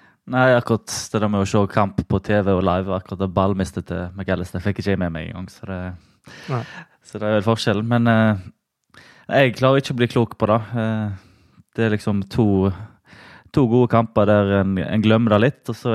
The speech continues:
Speaker 1: er det en kamp som er middels, og så er det snakk om at, eh, McAllister ikke kan spille sekserrollen igjen.
Speaker 2: Mm.
Speaker 1: Eh,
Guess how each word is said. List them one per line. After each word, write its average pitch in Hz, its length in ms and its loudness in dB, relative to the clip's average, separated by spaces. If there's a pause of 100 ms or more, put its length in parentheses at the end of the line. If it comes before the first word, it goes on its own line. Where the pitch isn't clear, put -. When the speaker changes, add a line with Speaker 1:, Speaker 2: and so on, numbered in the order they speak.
Speaker 1:
er 104 40 2
det 98 280 -2 (720)
en 104 140 0
kamp 104 240 0
som - 160 0
er 98 80 4
middels, 104 480 -2
og 98 60 -10
så - 140 -4
er 101 40 2
det 95 140 0
snakk - 400 -8
om 90 160 -6
at, - 260 -12
eh, 90 120 -6 (140)
McAllister 98 460 -2
ikke - 120 -10
kan 95 100 -4
spille 90 340 -4
sekserrollen 92 560 -6
igjen. 95 240 -8 (720)
Speaker 2:
Mm. 123 200 0 (220)
Speaker 1:
Eh, 104 260 -6